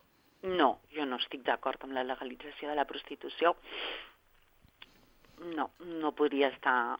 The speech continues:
mai a favor de legalitzar la prostitució.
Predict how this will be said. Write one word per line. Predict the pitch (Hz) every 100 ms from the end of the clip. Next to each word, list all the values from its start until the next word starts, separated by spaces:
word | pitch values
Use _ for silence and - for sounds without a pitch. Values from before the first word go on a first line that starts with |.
| -
mai | 160 156 135 127 -
a | 151
favor | 147 139 139 131
de | 131
legalitzar | 127 127 139 139 135
la | 135
prostitució. | - 147 - 151 151 - 135